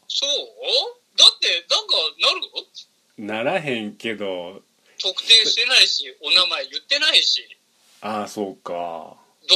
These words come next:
Speaker 1: この何兵衛さんだかわかんないし、俺が。
Speaker 2: <laughs>
Speaker 1: そもそも。
Speaker 2: いや、
Speaker 1: そもそもよ。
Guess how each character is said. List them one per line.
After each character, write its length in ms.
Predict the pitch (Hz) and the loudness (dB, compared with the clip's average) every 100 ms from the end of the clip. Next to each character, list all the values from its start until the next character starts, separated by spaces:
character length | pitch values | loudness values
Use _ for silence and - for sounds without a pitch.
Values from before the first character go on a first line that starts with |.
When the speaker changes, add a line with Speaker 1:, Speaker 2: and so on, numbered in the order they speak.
| 180 | 4
Speaker 1:
こ 100 | 180 | 4
の 140 | 175 - | 2 2
何 220 | 185 214 180 | 2 4 4
兵 80 | |
衛 100 | 180 | 2
さ 160 | 165 147 | 2 -2
ん 60 | 139 | -2
だ 100 | 139 | -2
か 80 | |
わ 140 | 127 131 | -2 0
か 140 | 302 | 0
ん 40 | 302 | 2
な 80 | |
い 40 | 185 | 0
し、 100 | - | 0
俺 200 | 139 143 | -6 -6
が。 220 | 135 135 _ _ - - _ _ _ _ - | -6 -8 _ _ -20 -20 _ _ _ _ -8
Speaker 2:
<laughs> 0 | |
Speaker 1:
そ 640 | - - - 571 571 415 | -8 -8 -12 -12 -6 0
も 140 | 370 | 2
そ 160 | - - | 4 2
も。 180 | - - _ _ _ _ - _ - - - | 0 -10 _ _ _ _ -20 _ -16 -14 -4
Speaker 2:
い 40 | - - | 0 4
や、 60 | |
Speaker 1:
そ 160 | - 190 | 4 4
も 60 | 175 | 0
そ 40 | |
も 60 | |
よ。 80 | 139 | -2